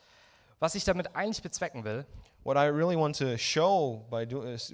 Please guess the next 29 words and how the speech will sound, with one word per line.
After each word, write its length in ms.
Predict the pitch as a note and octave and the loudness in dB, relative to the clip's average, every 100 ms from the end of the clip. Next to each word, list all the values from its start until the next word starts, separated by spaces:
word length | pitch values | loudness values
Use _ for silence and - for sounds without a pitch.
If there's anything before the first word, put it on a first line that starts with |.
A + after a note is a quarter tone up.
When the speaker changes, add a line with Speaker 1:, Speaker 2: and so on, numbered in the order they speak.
| G#2+ | -6
Speaker 2:
pointing 280 | - C#3 B2 | -2 -2 -2
this 160 | A2 C3+ | -4 -4
out, 320 | A#2 A#2+ - - _ - _ | -4 -4 -8 -18 _ -20 _
Speaker 1:
ähm, 320 | C#3+ C#3+ D3 - | -2 -2 -2 -4
dass, 260 | D#3 - - _ _ _ _ _ _ - | -4 -4 -10 _ _ _ _ _ _ -4
euch 140 | D3 | -4
zu 120 | - | -4
zeigen, 280 | - D#3+ E3+ | -4 -4 -4
dass 180 | D3+ - | -6 -6
das 180 | D3 - | -8 -6
Thema 320 | - F3 D#3+ | -4 -2 -2
von 180 | - C#3+ | -4 -6
der 100 | C3+ | -6
Entrückung 440 | B2+ F3+ - D3 | -6 -8 -8 -8
gar 180 | C3 D3 | -4 -4
nicht 120 | D#3+ | -4
so 160 | - D3 | -8 -8
eindeutig 480 | C#3 C#3+ C#3+ C3 D3 | -8 -6 -8 -8 -12
ist, 160 | - | -14
wie 60 | C3 | -12
man 140 | B2 | -12
es 120 | A#2 B2 | -10 -10
manchmal 320 | B2 A#2+ A2 | -10 -10 -10
glaubt 340 | A#2 A#2+ - | -4 -4 -4
oder 140 | A2+ A2 | -8 -8
gerne 220 | G#2+ G2 | -10 -10
hätte. 280 | A2+ F#2 F2+ _ _ _ | -12 -14 -20 _ _ _
Speaker 2:
that 140 | C3 A2 | -8 -2
the 400 | B2+ B2 A2+ | 0 2 0